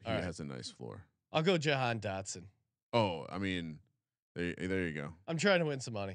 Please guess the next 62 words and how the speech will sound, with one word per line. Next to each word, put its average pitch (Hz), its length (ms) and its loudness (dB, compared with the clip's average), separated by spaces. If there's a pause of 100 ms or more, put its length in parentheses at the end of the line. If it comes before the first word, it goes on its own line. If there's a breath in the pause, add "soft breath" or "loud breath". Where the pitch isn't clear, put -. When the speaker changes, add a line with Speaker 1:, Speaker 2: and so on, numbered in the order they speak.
(140)
Speaker 1:
If 104 60 -2
you 120 40 6
don't 123 120 8
wanna 107 160 4
bring 80 260 -4
back, 64 280 -12 (140)
yeah, - 100 -10 (100)
don't 135 120 -4
Speaker 2:
Nah, 82 80 -4
Speaker 1:
play - 160 -10
Campbell. - 300 -12
Speaker 2:
bring 143 160 -4
back 98 200 -6
Sir. 73 220 -12 (520)
Speaker 1:
Bring 107 160 2
back 90 240 4
Sir. 80 200 -6 (100)
Old 107 240 -2
school. 101 400 -2 (260)
Um, 120 580 2 (1080)
all 110 80 0
right, 95 100 2
what, 95 200 2
what 101 140 2
were 92 120 0
we 87 120 -2
talking? 82 360 -4
Where 95 100 2
are - 40 8
Speaker 2:
I'll 185 80 8
Speaker 1:
we - 40 4
Speaker 2:
go. 220 140 6
Speaker 1:
at? 180 140 -4
Speaker 2:
Yeah. 123 240 4 (100)
Um, 139 520 2 (120)
I 190 120 6
jumped 185 280 2
ahead, 151 320 2
but 131 200 2
I 139 160 4
hit 139 280 -2
David 131 260 -2
Montgomery, 208 520 4
Kenyon 175 380 0
Drake. 202 600 2 (420)
What 180 120 6
do 196 40 8
you 185 60 6
Speaker 1:
Okay, 170 60 6
Speaker 2:
got, 151 80 6
Speaker 1:
so 135 60 4
you're 131 80 6
Speaker 2:
Ryan? 131 120 6
Speaker 1:
second. 139 340 4
You're 127 160 4
gonna 131 180 6
go 123 140 6
Kenyon 110 340 0
Drake 90 280 -2
with 85 120 -8
your, 76 100 -8
your 147 60 -4